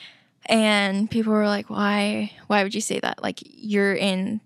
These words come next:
the school. That's your major." Um, two weeks before, before school started, um,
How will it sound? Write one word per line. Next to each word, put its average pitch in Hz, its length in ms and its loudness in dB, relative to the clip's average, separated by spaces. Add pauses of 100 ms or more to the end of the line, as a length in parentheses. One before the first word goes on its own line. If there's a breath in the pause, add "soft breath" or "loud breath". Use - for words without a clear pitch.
the 208 100 0
school. 180 680 -2 (160)
That's 202 260 -2
your 214 80 0
major." 196 640 -2
Um, 196 580 0 (1000 loud breath)
two 220 180 -2
weeks 208 260 -2
before, 220 400 -2 (340)
before 202 500 0
school - 340 -4
started, 185 580 0
um, 190 520 -2